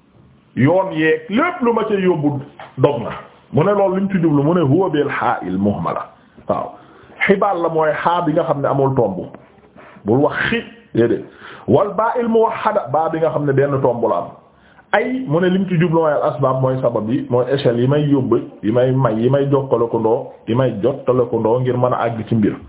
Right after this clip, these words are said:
Mu ne wa qawluhu, kanta wax gi mu ne, "La ajhaduka", mu ne maanaahu, "La ashuqqu alayka fi raddi shay'in ta'khudhuhu aw tatlubuhu min mali."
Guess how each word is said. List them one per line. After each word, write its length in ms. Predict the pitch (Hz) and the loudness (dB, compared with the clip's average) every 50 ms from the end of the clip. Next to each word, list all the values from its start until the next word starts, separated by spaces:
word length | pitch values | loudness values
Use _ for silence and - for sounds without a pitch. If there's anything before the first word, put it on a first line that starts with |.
| - - - - - - - - - - - - - | -20 -20 -20 -20 -20 -20 -20 -20 -20 -20 -18 -8 -2
Mu 160 | 95 113 151 | 2 2 4
ne 80 | 190 214 | 4 2
wa 180 | 226 226 226 220 | 2 0 0 0
qawluhu, 720 | 226 226 226 226 226 233 220 220 233 240 240 240 240 - | 0 0 0 0 0 0 0 2 2 2 0 0 0 0
kanta 360 | - 175 175 180 196 175 175 | 0 0 0 0 0 0 0
wax 220 | 175 170 147 151 156 | 0 -2 -2 -2 0
gi 80 | 170 | 0
mu 140 | 165 165 165 | 0 2 2
ne, 100 | 151 147 | 0 2
"La 220 | 147 151 156 - - | 2 2 0 0 -2
ajhaduka", 560 | 170 156 147 123 120 156 160 151 143 135 127 - - - - - - - - | -2 0 0 2 2 0 0 0 0 0 0 0 -2 -6 -16 -20 -16 -6 0
mu 120 | 117 131 | 2 2
ne 100 | 147 151 | 2 2
maanaahu, 520 | 151 151 147 143 143 143 139 139 135 127 | 2 0 -2 -2 -2 0 0 0 2 2
"La 180 | 131 143 143 143 147 | 2 0 0 0 -2
ashuqqu 360 | 147 - 147 - - - 131 | -4 -4 -4 -6 -2 2 2
alayka 360 | 120 123 127 123 117 104 156 - | 2 2 2 0 0 0 -2 -2
fi 340 | - 123 123 131 147 - - - | 0 2 2 2 2 2 0 0
raddi 340 | 120 143 143 139 127 123 117 | 0 0 0 0 -2 -6 -4
shay'in 540 | - - 185 196 - - - - - - - | -2 0 -2 -2 -2 -2 -4 -4 -4 -4 -2
ta'khudhuhu 680 | - - - - - - 160 156 147 123 - 101 95 - - | -2 -2 0 -2 -2 0 0 2 2 0 0 0 -2 0 0
aw 200 | 135 123 120 - | 0 0 0 -2
tatlubuhu 640 | 165 151 - - 165 180 170 151 147 139 139 131 127 | -4 -4 -2 -2 -2 0 2 2 2 2 2 0 0
min 180 | 123 120 120 | 0 0 2
mali." 360 | 113 113 113 101 82 - - | 2 2 2 2 0 -4 -6